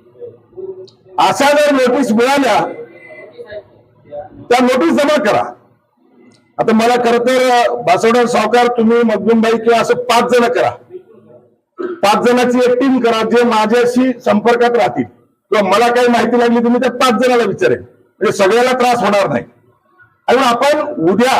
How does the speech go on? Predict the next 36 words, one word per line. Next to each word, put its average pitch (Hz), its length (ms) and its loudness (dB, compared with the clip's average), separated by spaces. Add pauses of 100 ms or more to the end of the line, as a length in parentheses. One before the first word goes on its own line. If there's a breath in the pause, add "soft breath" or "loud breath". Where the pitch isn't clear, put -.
(120)
मी, 202 200 2
माझा 240 340 0
प्रयत्न 233 320 0
असेल 247 260 2
उद्या 240 160 2
दुपारी 240 360 2
तीन 240 200 2
वाजता 240 400 0 (600)
आपण 202 260 2
सन्माननीय 226 580 2
जिल्हाधिकाऱ्याचा 214 800 0
वेळ 208 260 -2
घेऊ. 175 180 0 (1120)
जिल्हाधिकाऱ्यांना, 226 840 2 (100)
तहसीलदारला 233 580 0
तिथून 233 360 0
बोलवायला 240 360 2
लावू, 233 200 0 (800)
त्याच्या 190 280 2
अगोदर 233 360 2
मगदूम 226 360 0
भाई 233 140 2
मला 240 240 0
फाईल 240 280 2
द्या, 233 200 0 (1040)
कारण 202 160 2
मी 233 240 0
कागदाचा 240 540 0
किडा 247 220 0
आहे - 1200 -10
आणि 208 200 2
जेव्हा 247 260 0
कागद 226 420 2
वाचून 247 300 0
बोलतो 254 320 0
ना, 254 120 0